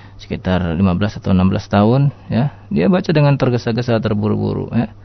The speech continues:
Karena terbiasa demikian, ya, dikejar, eh, setorannya, ya.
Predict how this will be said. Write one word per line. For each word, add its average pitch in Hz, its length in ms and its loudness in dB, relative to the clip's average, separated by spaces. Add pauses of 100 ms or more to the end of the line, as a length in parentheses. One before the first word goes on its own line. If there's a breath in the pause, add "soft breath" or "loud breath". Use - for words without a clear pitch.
(400 soft breath)
Karena 120 200 0
terbiasa 151 480 4
demikian, 127 800 4
ya, 120 320 -2
dikejar, 110 720 2 (560 loud breath)
eh, 92 480 0 (380)
setorannya, 110 640 6 (200)
ya. 110 160 -4